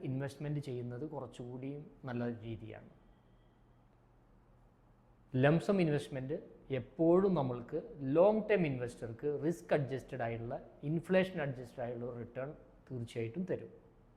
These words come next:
ഒരു എമൗണ്ട് നമ്മളുടെ കയ്യിൽ വെച്ച് റിസ്ക് ആവറേജ് ചെയ്യാൻ വേണ്ടി സിസ്റ്റമാറ്റിക് ആയിട്ട് ഇൻവെസ്റ്റ്മെന്റ് ചെയ്യുന്നത് അഡ്വൈസബിൾ ആയിട്ടുള്ള രീതിയല്ല.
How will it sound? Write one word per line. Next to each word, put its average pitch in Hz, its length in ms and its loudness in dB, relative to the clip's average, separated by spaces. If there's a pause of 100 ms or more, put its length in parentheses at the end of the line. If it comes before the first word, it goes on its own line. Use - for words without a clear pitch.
(1600)
ഒരു 131 180 4
എമൗണ്ട് 143 400 6 (200)
നമ്മളുടെ 135 360 0
കയ്യിൽ 127 340 -2
വെച്ച് 147 260 -4 (640)
റിസ്ക് 139 420 0 (100)
ആവറേജ് 160 420 8
ചെയ്യാൻ 135 220 4 (100)
വേണ്ടി 127 220 -4 (240)
സിസ്റ്റമാറ്റിക് 175 720 2
ആയിട്ട് 147 240 2
ഇൻവെസ്റ്റ്മെന്റ് 131 640 -6
ചെയ്യുന്നത് 117 460 -4 (800)
അഡ്വൈസബിൾ 120 560 -2
ആയിട്ടുള്ള 117 320 -2
രീതിയല്ല. 107 400 -8